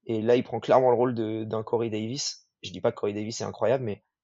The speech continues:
il avait une bonne relation avec Zach Wilson. Du coup, si Garrett Wilson peut prendre cette relation-là pour l'avenir, ce sera bien plus intéressant que Corey Davis, parce qu'il a un plafond bien plus haut.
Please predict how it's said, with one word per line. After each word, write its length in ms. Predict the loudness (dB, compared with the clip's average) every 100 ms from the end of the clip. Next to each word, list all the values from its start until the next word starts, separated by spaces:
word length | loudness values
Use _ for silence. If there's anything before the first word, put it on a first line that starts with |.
| _
il 80 | -4
avait 120 | -4
une 80 | 0
bonne 140 | 0
relation 300 | 4 4 2
avec 120 | 0 -2
Zach 200 | -4 -6
Wilson. 400 | -4 -2 -2 -6 _
Du 160 | -16 -10
coup, 100 | -8
si 160 | -6
Garrett 260 | -2 -2 -2
Wilson 220 | -6 -8
peut 140 | -6 -6
prendre 180 | -6
cette 140 | -8 -6
relation-là 540 | -2 -2 -2 0 0 2
pour 140 | 2
l'avenir, 320 | 4 4 0 -4
ce 120 | -6
sera 160 | -6
bien 160 | -4 -4
plus 180 | -4 -6
intéressant 400 | -4 -4 -4 -4
que 60 |
Corey 180 | -2 -2
Davis, 380 | -2 -6 -8 -10
parce 380 | -16 -20 _ -8
qu'il 100 | -4
a 40 |
un 60 | -2
plafond 280 | -2 -2 -2
bien 160 | -2
plus 160 | -4 -8
haut. 100 | -10